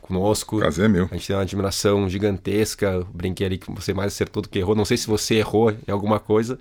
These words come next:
Speaker 2: Uh!
Speaker 1: <laughs> mas você realmente é uma referência pra todo o mercado, toda uma geração. Então, é, realmente pra nós é um privilégio tê-lo conosco no Business New Way.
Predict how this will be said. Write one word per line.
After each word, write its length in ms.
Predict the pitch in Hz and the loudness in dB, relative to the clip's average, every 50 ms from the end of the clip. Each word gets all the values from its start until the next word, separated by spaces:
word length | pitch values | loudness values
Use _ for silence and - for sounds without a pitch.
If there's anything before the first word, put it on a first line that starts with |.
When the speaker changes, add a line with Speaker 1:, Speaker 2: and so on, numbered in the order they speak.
| - | -6
Speaker 2:
Uh! 340 | - - 110 139 170 262 226 - - - 107 | 0 2 4 6 6 4 4 0 0 -4 -4
Speaker 1:
<laughs> 240 | - - - - - | -4 -2 -4 -2 2
mas 420 | - 110 113 117 113 113 110 107 - | 4 4 4 6 6 4 4 2 0
você 460 | 107 110 110 110 - - 120 120 123 | 0 2 2 2 2 4 4 4 4
realmente 480 | 113 135 131 127 123 127 127 - - | 4 4 2 2 2 0 0 2 2
é 40 | 127 120 | 2 4
uma 240 | 127 131 127 123 | 4 4 4 4
referência 520 | 110 123 120 - 147 117 113 123 120 - 113 | 4 2 2 2 4 4 4 2 2 0 -2
pra 120 | 101 98 | -2 -2
todo 160 | - 110 104 | 0 0 0
o 20 | 107 | 2
mercado, 400 | 110 101 - - - 104 107 - | 2 0 0 0 0 0 0 0
toda 180 | - 107 98 | -2 -6 -2
uma 120 | 104 107 101 | 0 0 2
geração. 600 | 95 113 101 101 95 - - 101 104 110 110 104 | 2 2 0 0 -2 -2 0 2 2 4 4 2
Então, 480 | 95 - 107 107 110 110 107 98 90 87 - - | 2 0 0 0 2 2 0 -2 -4 -6 -8 -8
é, 400 | - 90 90 90 90 92 90 - - - - | -6 -4 -2 -2 -4 -4 -8 -10 -12 -16 -10
realmente 340 | - 98 104 101 101 101 - | -4 -2 -2 0 0 -2 -4
pra 120 | - - 92 | -4 -4 0
nós 200 | 98 98 95 104 | 0 0 2 2
é 60 | 107 | 2
um 100 | 107 104 | 2 2
privilégio 720 | 104 - 107 104 107 104 101 104 110 113 104 110 117 113 - - - - - - | 0 -2 -2 0 2 2 2 4 2 2 2 0 -4 -8 -8 -18 -20 -20 -18 -6
tê-lo 240 | - 104 104 104 104 101 - - - - | 2 2 4 4 4 0 -2 -14 -16 -8
conosco 480 | - 110 101 101 101 104 98 - - | -4 0 2 4 4 2 2 0 -2
no 140 | 101 101 101 | -2 -2 -2
Business 320 | 90 90 101 98 104 110 104 | -2 -2 -4 0 0 2 2
New 160 | 107 110 110 | 2 2 2
Way. 200 | 98 90 90 | 2 0 -2